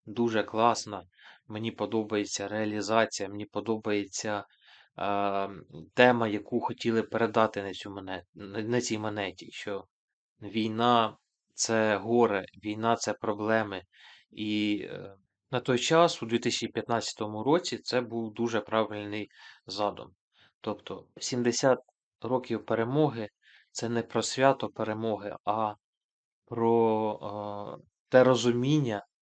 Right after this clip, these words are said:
якою ціною ця перемога дісталася. І тут ми бачимо, е, голуб як символ миру, який ми хотіли зберегти на своїй землі.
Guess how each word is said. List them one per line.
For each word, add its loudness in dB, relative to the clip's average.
якою 4
ціною 0
ця -6
перемога -4
дісталася. -2
І -4
тут -2
ми -2
бачимо, 0
е, -4
голуб 6
як -6
символ 0
миру, 0
який 0
ми -2
хотіли 0
зберегти 2
на -4
своїй -4
землі. -4